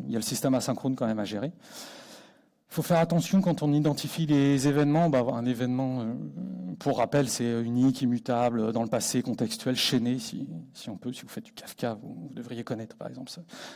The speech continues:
ce genre de choses, ou du Apache Pulsar, et cetera. Ça, peu importe les technos que vous utilisez. Et puis après, ça peut vous emmener vers d'autres patterns, comme, euh, l'event sourcing, où vous allez, euh, mais là, vous entrez dans, dans d'autres patterns d'architecture.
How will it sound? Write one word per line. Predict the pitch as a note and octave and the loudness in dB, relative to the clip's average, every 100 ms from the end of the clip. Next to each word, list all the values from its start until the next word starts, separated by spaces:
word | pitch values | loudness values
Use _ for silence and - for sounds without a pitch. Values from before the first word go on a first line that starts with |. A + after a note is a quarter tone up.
| - | -8
ce | C#3 | 0
genre | C#3+ C#3 | 2 2
de | |
choses, | B2+ C#3+ B2+ | 2 2 0
ou | A#2 | -4
du | G#2 | -6
Apache | - - - | -8 -10 -12
Pulsar, | - G2 - B2+ - D2+ | -12 -6 0 0 0 -4
et | D2 | -6
cetera. | - - - A2 - - - | -10 -8 -6 -6 -8 -16 -16
Ça, | - - _ _ _ - | -18 -20 _ _ _ 0
peu | |
importe | C#3 D3 - | 2 2 0
les | B2 | 0
technos | D3 D3+ | 0 0
que | C3+ | 0
vous | B2+ A2+ | -2 -4
utilisez. | B2+ A2+ C3 - - - - - - - - - | -6 -4 -4 -6 -18 -18 -16 -18 -20 -20 -14 -4
Et | C3 | 2
puis | E3 | 4
après, | - G#3 | 4 4
ça | F3 | 4
peut | D#3 D#3 | 4 2
vous | D3 C#3 | 2 2
emmener | C#3 D3+ | 4 4
vers | D#3+ C3 | 4 2
d'autres | B2 - | 0 0
patterns, | D3+ - F3+ E3+ | 2 4 4 6
comme, | D3 C#3 | 4 4
euh, | C3 B2+ B2+ B2+ B2+ | 4 4 4 4 4
l'event | C3+ C#3 | 4 4
sourcing, | C3 D#3 - D3+ D3+ G2+ A#2 | 2 0 2 2 2 0 -2
où | A#2+ | -2
vous | A2+ A2+ | 0 2
allez, | A#2 C3 C3+ | 4 6 4
euh, | A#2 A2+ A2 A2 | 4 2 0 -2
mais | A2 | 0
là, | A#2+ | 0
vous | G#2 G#2 - A#2+ - C#3+ E3+ | 0 -6 -10 -12 -12 -12 -10
entrez | - - A2 | -10 -6 -6
dans, | F2+ - - - - - - - - _ C3+ | -6 -12 -18 -16 -18 -18 -20 -20 -20 _ -4
dans | C3 C3+ | 2 2
d'autres | D3 | 2
patterns | - D3+ C#3 | 2 2 2
d'architecture. | B2 C3+ C3 C3 - B2+ | 2 0 -2 -2 -4 -4